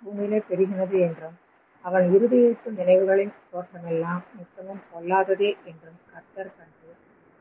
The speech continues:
தாம் பூமியிலே மனுஷனை உண்டாக்குனதற்காக கர்த்தர் மனஸ்தாபப்பட்டார். அது அவர் இருதயத்திற்கு விசனமாயிருந்தது. அப்பொழுது கர்த்தர், நான் சிருஷ்டித்த மனுஷனை பூமியின் மேல் வைக்காமல்,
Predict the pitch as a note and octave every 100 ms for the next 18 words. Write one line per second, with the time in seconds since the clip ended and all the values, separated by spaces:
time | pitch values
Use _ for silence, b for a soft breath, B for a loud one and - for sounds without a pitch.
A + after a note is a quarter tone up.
0 | _ F3+ F3+ F#3+ B3 A#3+ A3+ A#3 - -
1 | F3 - F#3+ F#3+ E3+ F3 F#3 F3+ F3+ F3+
2 | F3+ F#3+ D#3+ - D#3+ _ _ _ _ _
3 | F#3 F3+ D#3+ F3 - E3+ F3 E3 - D#3+
4 | D#3+ _ _ _ _ _ _ _ F3+ F#3+
5 | G3 F#3 F#3+ F#3 A3+ B3 A3+ G#3 F#3+ -
6 | G3+ F#3+ E3+ F3 F3 F3 F#3 E3 D3+ -
7 | D#3+ D#3+ _ _ - _ _ - F3 F3
8 | _ A3 A3 G#3 E3+ - - E3 _ _
9 | E3+ E3+ F3+ - A3+ - A#3+ - A#3 F3
10 | F#3 F#3 F#3+ G3 F#3+ F#3+ G3+ G3 F#3+ G3
11 | F#3+ E3 D3+ - D#3+ D#3